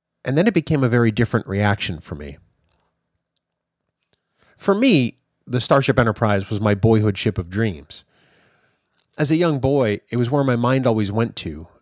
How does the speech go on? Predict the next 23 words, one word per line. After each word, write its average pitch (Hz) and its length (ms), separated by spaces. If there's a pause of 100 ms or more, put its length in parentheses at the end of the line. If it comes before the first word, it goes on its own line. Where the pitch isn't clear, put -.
I, 120 180
I've 131 140
walked 156 260
those 127 180
corridors 123 480
in 110 80
my 104 120
mind 107 340
hundreds 151 520
of 98 80
times 101 340
as 85 80
a 85 60
kid. 131 380 (920)
Uh, 110 80 (100)
the - 120
captain's 156 520
chair? 202 420 (360)
I 180 60
sat 233 260
in 147 100
that 135 180
seat 131 240